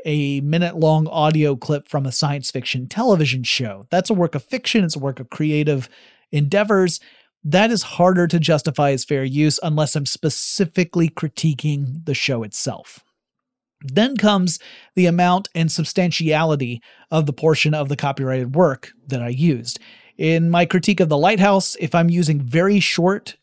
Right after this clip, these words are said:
clips that just show up in my video for, like, five or ten seconds each as I talk about lighting techniques, that's easier to defend as fair use. I'm not showing a significant part of the movie.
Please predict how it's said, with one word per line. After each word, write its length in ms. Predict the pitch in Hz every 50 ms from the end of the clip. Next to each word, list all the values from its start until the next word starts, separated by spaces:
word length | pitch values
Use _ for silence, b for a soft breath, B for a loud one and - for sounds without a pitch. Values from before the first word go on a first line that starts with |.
| _
clips 480 | - - - 165 170 - - - - - - -
that 120 | 170 151
just 220 | 143 - 147 -
show 460 | - - 170 151 151 151 151 151 143 b b b b b b b b b _ _
up 160 | 175 170 160 175
in 80 | 165
my 120 | 165 156 151
video 280 | 147 151 147 151 151
for, 100 | - 147
like, 180 | 135 131 120 - _
five 300 | - 147 156 165 165 156
or 80 | 151 -
ten 200 | - 160 151 147
seconds 480 | - - 147 - 156 151 139 - - -
each 400 | - 156 165 175 - - - - -
as 140 | 151 127 147
I 80 | 135
talk 240 | 127 - 147 143 -
about 340 | 151 151 147 143 - - -
lighting 360 | 131 135 143 156 170 185 180
techniques, 520 | - 190 208 - 208 220 226 214 - - B B B B B B B B B _
that's 240 | - 285 269 - - -
easier 320 | 254 233 185 202 214 190
to 120 | 170 190
defend 440 | 175 165 175 - - 147 139 147 151
as 120 | 151 139 -
fair 200 | - 139 135 135
use. 340 | 147 180 170 123 107 - - -
I'm 180 | 175 180 180
not 260 | 175 170 170 185 -
showing 400 | - - - 180 165 165 160 156
a 80 | 151 135
significant 560 | - - 139 139 151 196 175 202 208 220 190
part 200 | - 170 170 160
of 40 | 151
the 80 | 151 147
movie. 440 | 170 202 208 175 185 190 190 165